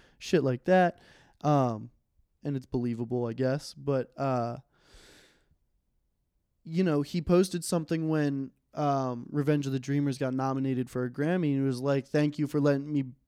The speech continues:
break out of just the normal, like, Southern trap scene."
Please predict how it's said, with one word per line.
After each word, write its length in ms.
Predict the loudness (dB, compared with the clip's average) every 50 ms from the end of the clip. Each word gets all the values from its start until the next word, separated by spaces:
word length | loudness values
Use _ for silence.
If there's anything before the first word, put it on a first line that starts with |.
| _ _ _
break 320 | 2 4 4 4 2 0 0
out 300 | 2 4 4 2 2 0
of 160 | -2 -4 -4
just 280 | -2 -4 -4 -4 -2
the 80 | -4 -2
normal, 640 | -2 0 0 0 0 2 2 2 2 2 2 2
like, 240 | 2 2 0 0 -2
Southern 380 | -2 0 2 2 2 0 -2 -6
trap 380 | -4 0 2 2 2 2 0
scene." 500 | -4 -8 -6 -4 -4 -4 -4 -6 -10 -12